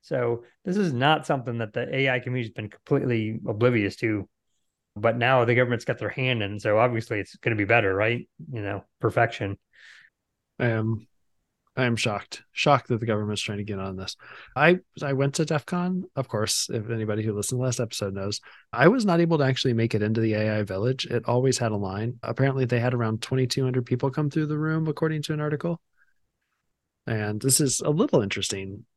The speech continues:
Speaker 2: There's some stuff in here. There was a panel at D C thirty-one about the White House supporting A I red teaming. I think the specific article was before. Well, this article was after def con, but there was an announcement back in May,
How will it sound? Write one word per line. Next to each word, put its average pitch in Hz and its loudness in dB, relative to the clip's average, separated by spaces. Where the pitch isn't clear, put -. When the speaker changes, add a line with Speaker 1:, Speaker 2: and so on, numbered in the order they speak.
Speaker 2:
There's 123 2
some 127 -2
stuff - 2
in 110 0
here. 101 -4
There 123 2
was 123 4
a 123 0
panel 151 -2
at 123 -4
D 123 0
C 123 -2
thirty-one 110 0
about 104 -2
the 110 -2
White 104 -2
House 107 -6
supporting 101 -4
A 98 -4
I 101 -4
red 135 2
teaming. 139 4
I - 0
think 165 2
the 185 0
specific 117 -2
article 110 0
was 107 0
before. 110 -4
Well, 135 6
this 143 6
article 139 6
was 110 2
after 113 0
def 117 0
con, 104 -2
but 113 -2
there 123 2
was 113 2
an 110 -2
announcement 110 -4
back 98 -2
in 95 -8
May, 95 -10